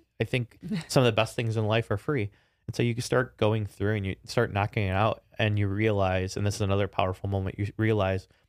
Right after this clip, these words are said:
Speaker 1: you could live probably eighty percent of your ideal life right now,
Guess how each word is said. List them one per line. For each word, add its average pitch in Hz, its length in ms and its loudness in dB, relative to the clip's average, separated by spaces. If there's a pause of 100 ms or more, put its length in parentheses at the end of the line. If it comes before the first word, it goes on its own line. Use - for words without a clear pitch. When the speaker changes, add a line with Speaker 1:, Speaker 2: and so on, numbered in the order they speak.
(300)
Speaker 1:
you 113 200 2
could 127 220 -4
live 104 480 0
probably 98 560 0
eighty 107 240 0
percent 104 500 -4
of 92 120 -2
your 92 160 -2
ideal 95 400 -2
life 92 400 -4 (200)
right 98 240 0
now, 98 340 0